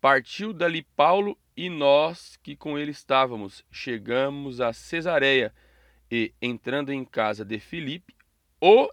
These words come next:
evangelista, que era um dos sete, ficamos com ele. Amados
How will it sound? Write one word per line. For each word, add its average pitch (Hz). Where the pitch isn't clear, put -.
evangelista, 151
que 139
era 135
um 113
dos 151
sete, -
ficamos 104
com 120
ele. -
Amados 147